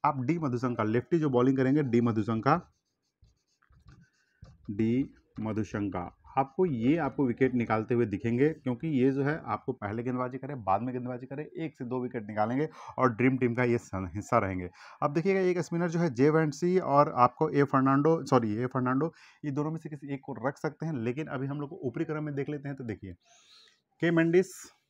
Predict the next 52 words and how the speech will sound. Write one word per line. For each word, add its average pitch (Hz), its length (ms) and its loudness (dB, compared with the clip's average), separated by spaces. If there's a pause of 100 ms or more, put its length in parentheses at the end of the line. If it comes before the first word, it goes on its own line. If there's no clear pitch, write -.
(300)
और 135 220 2
ये 135 140 6
के 123 160 0
मेंडिस, 92 380 -2 (340)
ये 143 160 2
दोनों 147 240 2
में 156 80 0
से 151 120 -6
किसी 131 340 -6
एक 131 180 2
के 123 80 -2
साथ 120 160 -2
जाइएगा, 120 400 0 (160)
जो 127 220 -4
आपको 120 360 0 (140)
पसंद 120 280 -4
आए 135 240 0
उनके 107 220 -8
साथ 104 180 -8
चल 110 180 -8
जाइएगा। 120 320 -4 (260)
मेरे 117 240 -2
ख्याल 127 220 -6
से 131 160 -6
जो 127 140 -2
है 143 100 -6 (400)
इस 131 180 -2
समर 123 260 -2
विक्रमा 123 360 -4
के 131 120 -4
समय 120 240 -4
जगह 117 220 4
पर 123 120 -4
जो 117 100 -2
बल्लेबाजी 104 460 -2
करेंगे 127 320 -4
कमांडो 110 380 -2
मेंडिस, 123 380 0 (340)
उनके 127 200 -2
साथ 127 240 -4
जाऊंगा। 113 260 -2
और 113 300 -4
ये 110 140 -4
भी 123 180 -2
कैप्टन 110 420 -6
के 113 80 -8
प्रबल 107 280 -4
दावेदार 104 360 -4
हैं। 92 120 -6 (220)
रीज़न 113 240 -4
क्या 117 160 -8
है, 131 140 -8